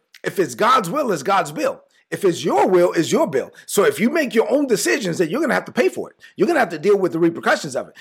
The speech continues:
But when you're doing what the Father is telling you to do, then, then you can, you can remind God, "Hold on, hold on, hold on for a minute, God.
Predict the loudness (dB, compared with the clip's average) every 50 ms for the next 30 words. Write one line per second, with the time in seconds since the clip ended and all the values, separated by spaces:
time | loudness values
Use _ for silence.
0 | -10 -4 0 0 2 2 2 2 2 2 2 2 2 2 2 2 2 0 -2 -4
1 | -8 -8 -4 0 2 4 4 4 4 4 4 2 2 2 2 0 -2 -2 -2 -2
2 | -2 -4 -4 -4 -4 -4 -4 -4 -6 -6 -8 -10 _ -20 -20 -14 -4 0 0 0
3 | 0 0 -2 0 0 0 0 0 -2 -2 -2 -4 -8 -6 -4 -4 -2 0 0 0
4 | 0 0 0 0 0 2 2 2 0 0 2 2 2 2 2 0 0 0 0 0
5 | 2 2 2 2 2 2 2 2 2 0 -4 -4 -4 -6 -6 -4 -4 -6 -4 -2
6 | -2 -2 -2 -4